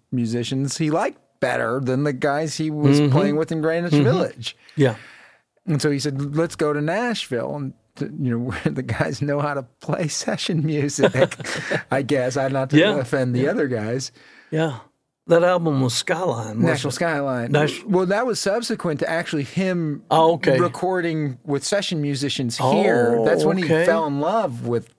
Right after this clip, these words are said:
Speaker 1: Nashville.
Speaker 2: Okay. Okay.
Speaker 1: And
Speaker 2: Well, you know what? Y-, you make a very, uh, legitimate point. Country music, it was carved out of a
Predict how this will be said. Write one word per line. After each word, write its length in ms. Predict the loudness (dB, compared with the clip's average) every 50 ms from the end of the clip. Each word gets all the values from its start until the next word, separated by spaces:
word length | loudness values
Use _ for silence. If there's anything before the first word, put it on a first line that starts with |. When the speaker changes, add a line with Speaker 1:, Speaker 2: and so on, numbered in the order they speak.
| _ -4
Speaker 1:
Nashville. 640 | -2 0 0 -2 -2 -2 2 4 6 6 6 4 4
Speaker 2:
Okay. 320 | 2 2 2 2 0 -4 -10 -16 -20 -20 -20 -20 -12 -6
Okay. 320 | -4 -2 0 2 2 2 2
Speaker 1:
And 420 | 2 0 0 0 0 -2 -4 -6 -8 -14 _ _ _ _ _
Speaker 2:
Well, 280 | 6 6 6 6 4 4 2
you 100 | 2 4
know 120 | 4 4
what? 340 | 4 4 4 4 4 2 2 -2 _ _ _ _ -10
Y-, 60 | -6 -6
you 260 | -2 0 2 4 4
make 180 | 4 4 4
a 60 | 2 -2
very, 800 | 0 2 2 4 4 4 4 4 4 2 0 0 -2 -2 -2 -2
uh, 340 | -2 -2 -2 -4 -4 -6 -8 -10 _ _ _ _ _ _ _ _ _ _ _ _
legitimate 800 | 0 2 2 2 4 4 4 4 6 4 2 2 0 -2 -4 _
point. 480 | -4 -2 -2 -2 -2 -6 -12 -20 -20 -20 -20 _ _ _ _ _ _ _ _ _ _ _ _ _ _ _ _ _ _ _ _ _ _ _ _ _ _ _ -4
Country 380 | 0 2 2 2 2 0 2
music, 600 | 2 4 4 4 2 2 0 -2 -4 -6 -12 -20 _ _ _ _ _ _ _ _ _ _ 2
it 120 | 2 4
was 180 | 4 2 0 0
carved 580 | -2 0 2 4 4 4 4 2 2 2 0
out 240 | 0 0 0 0 0
of 140 | -2 -2 -2
a 180 | -4 -4 -6